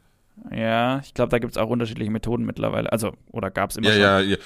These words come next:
Speaker 2: Du kann-, du, es gibt unendlich viele Methoden in Mathe, ne? Also,
Speaker 1: Mhm.
Speaker 2: ab-, oder ich bin grad wieder auf, auf einem völlig falschen Dampfer und hab's schon wieder vergessen. So, ich konnte es damals auch nicht mehr.
Speaker 1: Nee, aber
Speaker 2: Äh,
Speaker 1: ich
Speaker 2: heute
Speaker 1: glaube, es gab
Speaker 2: wahrscheinlich
Speaker 1: auch was
Speaker 2: auch
Speaker 1: mit
Speaker 2: nicht mehr.
Speaker 1: dieser, die, das, was du gesagt hast, das Stunde-Methode gab's auch schon.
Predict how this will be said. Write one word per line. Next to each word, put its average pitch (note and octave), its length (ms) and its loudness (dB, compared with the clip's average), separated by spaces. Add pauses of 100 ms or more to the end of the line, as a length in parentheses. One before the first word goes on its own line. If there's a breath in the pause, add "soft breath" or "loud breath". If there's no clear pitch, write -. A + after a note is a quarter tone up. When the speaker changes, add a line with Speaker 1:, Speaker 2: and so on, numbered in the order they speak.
(160 loud breath)
Speaker 2:
Du A2+ 100 2
kann-, A#2 320 0
du, C#3+ 220 6
es - 180 -2
gibt A#2+ 180 -2
unendlich A#2+ 380 2
viele G2+ 160 4
Methoden F#2 420 2
in E2+ 200 -4
Mathe, F2+ 240 -2
ne? G#2+ 260 -2
Also, G2 260 0
Speaker 1:
Mhm. B2+ 300 -2
Speaker 2:
ab-, G3 240 -4
oder B2 260 2
ich A#2 140 -2
bin A#2+ 140 0
grad A#2 240 2
wieder A#2+ 160 4
auf, G#2+ 200 -4
auf G#2+ 120 4
einem G#2 100 -4
völlig A#2+ 220 2
falschen A2 320 2
Dampfer A2+ 260 2
und G#2 60 4
hab's G2+ 120 0
schon G2 120 0
wieder A2 160 4
vergessen. F2 400 -2
So, F2 120 -4
ich F2+ 120 -4
konnte G#2+ 240 2
es - 40 -6
damals G#2+ 360 2
auch A#2 200 4
nicht C#3 200 -2
mehr. C#3+ 240 2 (440 loud breath)
Speaker 1:
Nee, C#3+ 280 4
aber E3 80 6
Speaker 2:
Äh, - 20 4
Speaker 1:
ich A2+ 80 2
Speaker 2:
heute A#2 60 6
Speaker 1:
glaube, D#3+ 200 6
es A2 80 0
gab - 160 4
Speaker 2:
wahrscheinlich D#3 120 6
Speaker 1:
auch F#2 60 6
was G2 100 4
Speaker 2:
auch - 40 0
Speaker 1:
mit F#2+ 120 0
Speaker 2:
nicht D3 60 -2
mehr. C#3 160 2
Speaker 1:
dieser, C#3+ 200 -6
die, - 40 -16
das, C#3+ 200 -8
was D3 100 -6
du D3+ 100 -8
gesagt D3 200 -2
hast, D3+ 160 -6
das C#3 80 -14
Stunde-Methode C#3 580 -4
gab's B2 280 -4
auch B2 180 -8
schon. - 220 -14